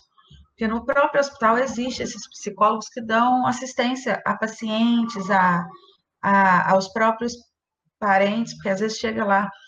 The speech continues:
uma pessoa, descobre um câncer em fase terminal, e aí, a,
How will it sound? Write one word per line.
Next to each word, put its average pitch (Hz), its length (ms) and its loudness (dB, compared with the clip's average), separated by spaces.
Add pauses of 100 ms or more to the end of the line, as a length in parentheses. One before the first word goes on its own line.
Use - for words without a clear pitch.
(220)
uma 226 120 -4
pessoa, 240 480 2
descobre 226 440 -2
um 240 120 2
câncer 240 460 2
em 208 60 -4
fase 220 360 0
terminal, 226 920 2 (540)
e 214 160 -4
aí, 220 160 2
a, 233 240 -4